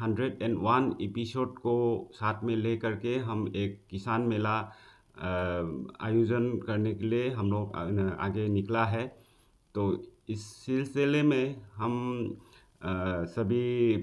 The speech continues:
अरुणाचल के जितने फार्मर्स हैं उनको ये, अ, मैसेज देना चाहता है कि actually हम लोगों का ये किसान मेला कम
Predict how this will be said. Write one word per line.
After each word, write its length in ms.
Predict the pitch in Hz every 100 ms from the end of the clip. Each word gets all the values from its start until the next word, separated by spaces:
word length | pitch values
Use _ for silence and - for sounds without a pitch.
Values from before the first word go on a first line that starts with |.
| - - - _ _ _ _ _ _ _ _ _ -
अरुणाचल 460 | 117 123 107 123 120
के 160 | 123
जितने 320 | 110 104 110 117
फार्मर्स 580 | 117 113 113 123 107
हैं 180 | 113 110
उनको 420 | - 107 107 113
ये, 400 | 107 110 110 101 98 - - -
अ, 60 | 92
मैसेज 380 | 101 101 143
देना 300 | 107 120 117
चाहता 360 | 120 110 104 127
है 300 | 101 95 - _ _ _ _ _ -
कि 520 | 123 123 127 117 - - _ 113
actually 440 | 104 139 139 143
हम 200 | 135 131
लोगों 180 | 135 139
का 160 | 139 135
ये 480 | 135 135 135 131 - - _ _ _ _ _ _ _ _ _ _ _ _ _ _ _ -
किसान 300 | 113 143 143
मेला 380 | 139 127 127 131
कम 240 | 127 127